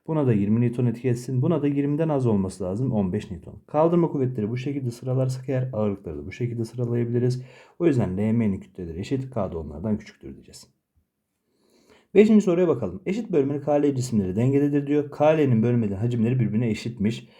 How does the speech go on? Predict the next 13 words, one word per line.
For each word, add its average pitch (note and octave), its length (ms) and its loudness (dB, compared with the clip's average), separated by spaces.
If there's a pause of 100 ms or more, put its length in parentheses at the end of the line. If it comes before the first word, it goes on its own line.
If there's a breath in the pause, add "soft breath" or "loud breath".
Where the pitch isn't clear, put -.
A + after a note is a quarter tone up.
(200 soft breath)
Buna D#3 200 0
göre B2+ 460 2
hangileri B2+ 600 0
doğrudur G#2+ 420 0
diye A2 220 -4
söylemiş. D#2+ 540 -10 (200)
Şimdi A3 220 6
arkadaşlar G3 600 2
K F3+ 280 4
yüzüyor. F3+ 400 2 (420 soft breath)
L'de B2 260 4
askıda B2 360 0
kalıyor. F#2+ 340 -4